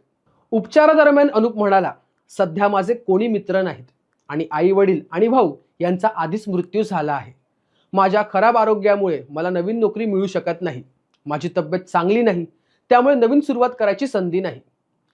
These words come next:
त्याच्या मानसिक आरोग्यात सुधारणा व्हावी म्हणून डॉक्टर आणि एनजीओ काम करत आहे. उपचारामुळे त्याच्यात काही प्रमाणात चांगले बदल झालेत, पण त्याची मानसिक अवस्था अजूनही नाजूक आहे. लवकरच त्याच्या मानसिक आरोग्यात सुधारणा होईल असं डॉक्टरांचं म्हणणं आहे."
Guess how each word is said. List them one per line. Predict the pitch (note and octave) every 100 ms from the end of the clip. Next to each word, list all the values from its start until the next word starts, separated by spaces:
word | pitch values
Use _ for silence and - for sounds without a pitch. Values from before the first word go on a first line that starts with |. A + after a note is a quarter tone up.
| _
त्याच्या | D#3 D#3 E3
मानसिक | D3+ D#3 E3 G#3
आरोग्यात | F#3 F3+ F#3+
सुधारणा | F#3+ E3+ F3+ A#3 C4+
व्हावी | B3 G3 D3+ - _ D#3+
म्हणून | F3+ F3
डॉक्टर | E3 F3 - F#3+
आणि | D3+ F3+ E3+
एनजीओ | E3 D3+ G#3+
काम | G#3 D#3+ D#3+
करत | D3+ C#3+
आहे. | - B2+ - _ _ _ _ -
उपचारामुळे | A3+ - B3+ B3 B3 B3
त्याच्यात | A3+ A#3
काही | G#3+ A3
प्रमाणात | A3 G#3+ A3
चांगले | A3 G3+ F3+ G3+
बदल | A3 G#3 A3
झालेत, | G#3+ G#3+ A#3+ D#3 - - - -
पण | D#3+
त्याची | E3 F3+
मानसिक | D#3 D3 F3+ A#3+ A3
अवस्था | G3+ F#3 - F3+ F#3
अजूनही | D#3 D#3+ E3 F3
नाजूक | F#3 D3+ C3+ C#3+
आहे. | B2+ A#2 _ _ _ _ _ _ _ -
लवकरच | A3+ A#3+ B3+ B3+
त्याच्या | A3+ A#3
मानसिक | G#3+ G3 F#3+ A3+
आरोग्यात | G3+ G3+ G#3+
सुधारणा | G#3+ F#3+ A3+ C#4 C#4
होईल | A3+ E3+ -
असं | D3+ F#3+
डॉक्टरांचं | F3 - F3 E3+ F3
म्हणणं | A#3 G#3+ F#3 D#3
आहे." | B2+ _